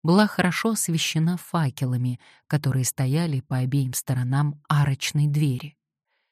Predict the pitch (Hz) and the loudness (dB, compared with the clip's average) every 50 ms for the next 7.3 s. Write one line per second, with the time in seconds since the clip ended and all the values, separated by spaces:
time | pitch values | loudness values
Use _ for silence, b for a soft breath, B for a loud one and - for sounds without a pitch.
0 | _ _ _ _ _ - 147 170 208 226 233 226 214 208 190 - - 160 156 147 | _ _ _ _ _ 2 6 8 8 8 8 6 4 2 2 2 2 2 2 2
1 | - - 143 143 - 143 131 131 147 180 202 208 - - - 220 214 b b b | 2 0 0 0 2 2 2 4 4 2 2 0 -2 -4 -6 -6 -6 b b b
2 | b b b b - 147 156 190 214 233 233 226 220 208 208 196 170 147 147 175 | b b b b 2 4 6 6 6 4 2 0 0 0 2 2 2 2 2 2
3 | 175 190 202 202 202 190 - - - - 220 226 208 165 123 120 123 131 123 127 | 2 2 0 0 -2 -6 -8 -4 0 2 2 4 4 2 0 0 -2 -4 -4 -4
4 | 120 - - - _ _ _ _ _ _ _ _ _ _ _ _ - 147 139 - | -4 -6 -8 -12 _ _ _ _ _ _ _ _ _ _ _ _ 0 0 0 0
5 | - 156 143 135 - 143 131 - - - 147 143 139 139 156 175 160 - - 131 | 0 0 0 0 0 -4 -4 -4 -2 -2 0 0 0 0 0 -2 -4 -4 -6 -6
6 | - - 135 135 131 139 - - - 139 131 127 120 - - 139 143 135 131 131 | -4 -4 -4 -4 -4 -4 -4 -2 -2 -2 -2 -2 -2 -2 0 2 2 2 2 0
7 | 131 123 123 123 - - | -2 -2 -4 -6 -8 -8